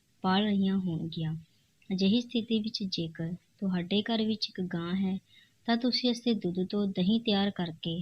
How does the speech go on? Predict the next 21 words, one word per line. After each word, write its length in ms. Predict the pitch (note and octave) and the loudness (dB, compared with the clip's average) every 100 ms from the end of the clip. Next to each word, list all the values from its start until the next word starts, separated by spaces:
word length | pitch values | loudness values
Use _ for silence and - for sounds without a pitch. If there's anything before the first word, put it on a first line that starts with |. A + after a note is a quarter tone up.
| F3+ - | -8 -4
ਭਗਵਾਨ 280 | G3 G3+ G3+ | 0 2 4
ਸ਼ਿਵ 280 | - F#3+ F3+ | 4 4 2
ਨੂੰ 200 | F#3+ G#3 | 2 2
ਜਾਂ 180 | G3+ G3+ | 2 2
ਸ਼ਿਵਲਿੰਗ 480 | - E3+ E3 F3+ G3 | 0 0 0 0 0
'ਤੇ 200 | G3+ A3+ - _ _ _ | 0 -4 -6 _ _ _
ਚੜ੍ਹਾ 240 | - G3 G3+ | -2 0 0
ਸਕਦੇ 420 | F#3 E3 D#3+ E3 | 0 -4 -2 -4
ਹੋ, 180 | E3 E3+ - _ _ _ - | -4 -8 -10 _ _ _ -2
ਕਿਉਂਕਿ 340 | A3 G#3 A#3+ G#3+ | 0 2 0 0
ਦਹੀਂ 420 | F#3+ F3+ F#3+ F#3 - | 2 4 2 0 -2
ਠੰਡਕ 360 | G3 F#3+ G#3+ | 2 4 2
ਪ੍ਰਦਾਨ 420 | A3 G3+ F#3+ F#3+ F#3 | 0 0 2 0 0
ਕਰਦਾ 380 | F3+ F3+ F#3+ G3 | -4 -2 0 0
ਹੈ। 200 | F#3 F#3+ - - F#3 | 0 -2 -6 -6 -4
ਅਜਿਹਾ 320 | F3 F#3 F3 | 0 0 0
ਕਰਨ 360 | - F3 F#3 F#3+ | -4 -4 -2 0
ਨਾਲ 240 | F#3 G3 - | -2 -4 -4
ਤੁਹਾਨੂੰ 440 | G#3 G3 G3+ G#3+ F#3+ | 0 2 2 2 0
ਜੀਵਨ 420 | E3+ E3+ E3 E3 | -2 -2 -4 -4
ਵਿੱਚ 240 | E3 - | -6 -10